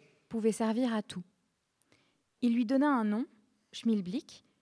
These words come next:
et en attribua la supposée paternité au frère Faudersch. Pour démontrer que la synchronicité est un phénomène également applicable aux inventions inutiles, en avril mille neuf cent cinquante-trois, l'agence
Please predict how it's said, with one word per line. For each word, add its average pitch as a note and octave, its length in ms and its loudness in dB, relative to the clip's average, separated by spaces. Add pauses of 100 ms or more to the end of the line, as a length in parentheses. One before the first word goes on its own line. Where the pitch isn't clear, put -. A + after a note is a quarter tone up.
(200)
et A#3 100 4
en B3 120 4
attribua C4+ 480 0
la A3+ 100 0
supposée C4 460 -4
paternité A#3 760 -4
au G#3+ 100 -2
frère B3+ 440 -8
Faudersch. - 640 -8 (1400)
Pour B3 180 -2
démontrer C4+ 400 0
que - 120 -4
la A3 120 2
synchronicité C4 960 -2
est A3 100 -4
un A3 120 -4
phénomène B3 500 2
également A#3+ 440 2
applicable A3+ 540 -6
aux G3 140 -4
inventions G#3 560 -6
inutiles, F#3+ 580 -8 (560)
en A3+ 140 2
avril C4+ 380 0
mille C#4 120 2
neuf B3 140 0
cent C4 100 -8
cinquante-trois, A#3+ 640 -6 (480)
l'agence B3 440 0